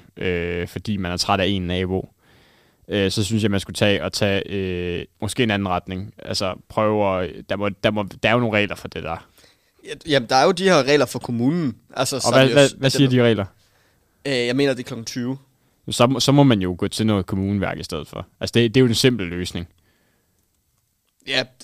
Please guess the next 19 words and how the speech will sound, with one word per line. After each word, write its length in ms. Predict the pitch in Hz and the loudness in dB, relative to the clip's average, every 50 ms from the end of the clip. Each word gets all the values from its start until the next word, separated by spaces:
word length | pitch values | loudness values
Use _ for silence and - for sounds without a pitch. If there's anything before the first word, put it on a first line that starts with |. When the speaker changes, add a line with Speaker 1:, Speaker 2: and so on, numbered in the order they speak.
| _ _ - | _ _ -18
Speaker 2:
ja. 60 | - 131 | -4 4
Speaker 1:
Tag, 280 | 160 147 139 139 131 | 4 6 6 6 4
tag, 280 | - - 156 151 139 120 | 4 6 6 6 6 6
tag 200 | - - 160 151 | 4 4 4 4
en 120 | 131 123 | 4 4
video. 360 | 127 143 135 113 - 98 85 82 - - _ _ _ | 2 0 -2 -2 -4 -6 -8 -8 -10 -20 _ _ _
Find, 200 | - 147 147 135 | 2 4 4 6
hvad 100 | 127 120 120 | 4 4 6
klokken 260 | 117 117 117 113 113 | 6 6 6 4 2
er. 140 | 110 110 110 | 2 0 0
Speaker 2:
Øh, 200 | 110 113 113 120 | 0 -2 -2 -4
støjende 440 | - - - 170 170 185 202 208 180 | -6 -4 0 2 2 4 2 2 2
aktiviteter 460 | 135 123 - - 127 123 - 175 139 | 0 -2 -4 -8 -10 -6 -4 -4 -4
må 60 | 120 - | -4 -4
kun 160 | - 151 151 | -6 -6 -6
ske 180 | - - 160 | -4 -4 -2
mellem 200 | 143 139 131 123 | 0 0 0 -2
syv 300 | 123 - - - 202 165 | -2 -4 -4 -4 -2 -2
og 100 | 131 101 | -2 -2